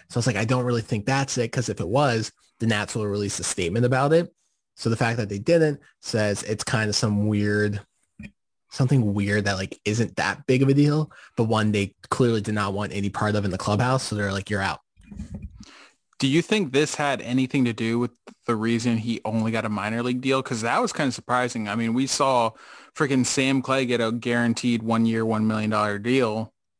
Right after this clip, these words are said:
Speaker 2: uh, for a major league contract, but Jeremy Jeffress, who was, uh, a finalist for N L Reliever of the Year just last year, granted an abbreviated sample, but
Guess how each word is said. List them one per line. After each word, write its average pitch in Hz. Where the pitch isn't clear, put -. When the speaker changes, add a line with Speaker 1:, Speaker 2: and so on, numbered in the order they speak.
Speaker 2:
uh, 107
for 113
a 110
major 113
league 107
contract, 120
but 107
Jeremy 117
Jeffress, 123
who 120
was, 113
uh, 107
a 107
finalist 127
for 131
N 127
L 117
Reliever 113
of 107
the 110
Year 127
just 117
last 110
year, 131
granted 113
an 113
abbreviated 110
sample, 110
but 110